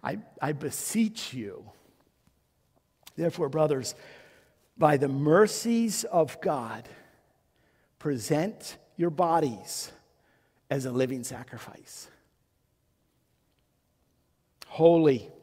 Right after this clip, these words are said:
set apart, acceptable to God, which is your spiritual worship." Don't, don't be conformed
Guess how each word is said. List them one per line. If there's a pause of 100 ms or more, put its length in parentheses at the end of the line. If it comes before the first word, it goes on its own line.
(120)
set
apart, (1400)
acceptable
to
God,
which
is
your
spiritual
worship." (220)
Don't,
don't
be
conformed